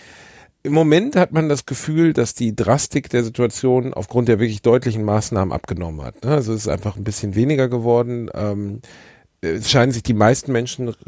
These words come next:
relativ stark daran zu halten. Also man lebt ja wirklich, also wenn ich mit dem Hund spazieren bin, viel, viel weniger Menschen als sonst.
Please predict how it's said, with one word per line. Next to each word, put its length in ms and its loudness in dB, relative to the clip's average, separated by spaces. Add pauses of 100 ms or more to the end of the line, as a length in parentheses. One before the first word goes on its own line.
relativ 380 2
stark 420 0
daran 260 0
zu 200 -2
halten. 400 0
Also 160 -4
man 220 -2
lebt 240 4
ja 120 2
wirklich, 340 -2
also 140 -6
wenn 100 0
ich 100 -8
mit 100 -4
dem 60 -4
Hund 140 -4
spazieren 360 -2
bin, 220 -4
viel, 440 2
viel 380 2
weniger 320 0
Menschen 380 -8
als 180 -6
sonst. 380 -2